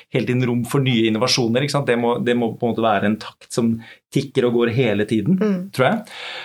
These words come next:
Speaker 1: Eh, så det må være, jeg tror det handler om et slags sånn, eh, vi må kunne tilby et slags, eh, senter av utelivsopplevelser, som vi vet at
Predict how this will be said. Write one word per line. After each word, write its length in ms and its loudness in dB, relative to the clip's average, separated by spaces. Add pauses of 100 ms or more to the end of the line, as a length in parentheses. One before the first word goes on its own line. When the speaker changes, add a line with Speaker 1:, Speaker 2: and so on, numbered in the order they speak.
(180)
Speaker 1:
Eh, 680 2
så 180 -4
det 80 0
må 100 2
være, 240 2 (480)
jeg 80 -6
tror 160 0
det 80 -6
handler 320 2
om 80 2
et 100 0
slags 240 -2
sånn, 280 0 (880)
eh, 400 0 (1080)
vi 80 0
må 100 2
kunne 220 0
tilby 320 -2
et 100 -2
slags, 320 -2
eh, 560 2
senter 720 0
av 160 0
utelivsopplevelser, 1300 -2
som 160 0
vi 100 0
vet 120 -2
at 120 0